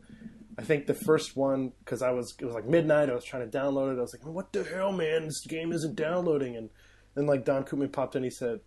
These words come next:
"Uh, it's an eShop game." I was like, "Uh, yeah,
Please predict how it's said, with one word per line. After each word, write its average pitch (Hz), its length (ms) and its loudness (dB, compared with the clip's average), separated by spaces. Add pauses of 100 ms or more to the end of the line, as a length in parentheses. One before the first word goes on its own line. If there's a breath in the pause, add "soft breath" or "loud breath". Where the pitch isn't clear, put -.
"Uh, 113 580 -2
it's 135 140 -10
an 123 60 -6
eShop 120 400 -8
game." 101 240 -10 (180)
I - 60 -12
was 110 120 -12
like, - 160 -14 (920)
"Uh, 95 500 -8 (300)
yeah, - 140 -16